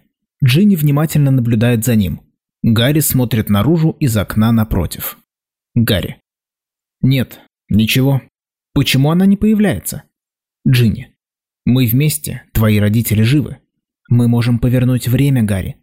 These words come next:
но не можем его ускорить. Она появится, когда будет готова, и мы будем готовы ее встретить». Она смотрит на спящего Альбуса.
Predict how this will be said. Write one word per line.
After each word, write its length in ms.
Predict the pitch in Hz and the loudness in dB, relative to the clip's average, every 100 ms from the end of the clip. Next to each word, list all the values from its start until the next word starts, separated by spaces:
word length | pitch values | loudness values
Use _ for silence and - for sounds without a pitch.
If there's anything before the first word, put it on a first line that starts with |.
| - | -2
но 160 | 131 | 0
не 120 | 127 | 2
можем 260 | 127 131 123 | 2 0 0
его 260 | 123 120 131 | 0 0 0
ускорить. 560 | 127 - 135 - - _ _ _ _ _ _ _ _ - | -2 -2 -2 -4 -12 _ _ _ _ _ _ _ _ -2
Она 220 | 127 131 | 0 0
появится, 640 | - 120 120 147 151 - | -2 -2 0 0 0 -2
когда 300 | 156 139 131 | -4 -4 -2
будет 320 | 123 131 120 120 | -2 -2 -2 0
готова, 560 | 131 - 147 101 - _ _ _ | -2 0 -2 -4 -10 _ _ _
и 80 | 147 | 0
мы 180 | 147 165 | 2 2
будем 340 | 147 123 120 | 0 0 0
готовы 440 | 120 113 123 127 135 | 0 0 0 2 2
ее 180 | 131 127 | 0 -2
встретить». 640 | - - 135 - - - _ _ _ _ _ _ _ | -4 -4 -4 -4 -10 -16 _ _ _ _ _ _ _
Она 240 | 113 120 | 0 0
смотрит 480 | 135 127 135 - 127 | 0 -2 -4 -4 -2
на 100 | 113 | -2
спящего 500 | 107 - 104 - 107 | -2 -2 -4 -2 -2
Альбуса. 580 | - 113 95 - - 127 | -2 -2 -4 -6 -8 -12